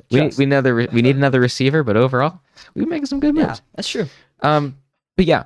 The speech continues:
Speaker 2: Gotta beef up the defense a little bit.
Speaker 1: I really
Speaker 2: We'll
Speaker 1: hope,
Speaker 2: do that in the draft.
Speaker 1: really hope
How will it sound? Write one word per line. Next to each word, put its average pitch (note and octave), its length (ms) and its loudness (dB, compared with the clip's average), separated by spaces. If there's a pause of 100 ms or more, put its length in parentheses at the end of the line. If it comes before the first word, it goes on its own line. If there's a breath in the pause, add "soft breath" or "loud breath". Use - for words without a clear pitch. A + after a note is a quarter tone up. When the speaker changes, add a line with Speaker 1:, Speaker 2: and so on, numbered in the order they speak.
(100)
Speaker 2:
Gotta D3+ 180 -6
beef C3 200 -4
up A#2 120 -12
the A#2 60 -20
defense G2+ 400 -14
a - 40 -16
little D2+ 100 -12
bit. C#2+ 240 -14 (100)
Speaker 1:
I - 60 0
really D#3 420 2
Speaker 2:
We'll C3+ 140 4
Speaker 1:
hope, C#3+ 80 4
Speaker 2:
do C3+ 60 0
that G#2 80 -2
in A#1 80 -14
the D2+ 40 -14
draft. C#2+ 340 -14 (280)
Speaker 1:
really C#3+ 280 4
hope A#1+ 300 -6